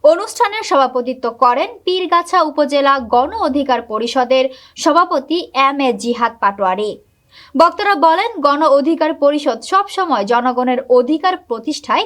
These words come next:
কাজ করে আসছে এবং ভবিষ্যতেও এই অঙ্গীকার বাস্তবায়নে অগ্রণী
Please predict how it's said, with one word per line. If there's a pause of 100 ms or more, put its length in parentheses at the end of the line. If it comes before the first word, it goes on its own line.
(120)
কাজ
করে (100)
আসছে (400)
এবং (400)
ভবিষ্যতেও (200)
এই (160)
অঙ্গীকার (120)
বাস্তবায়নে (440)
অগ্রণী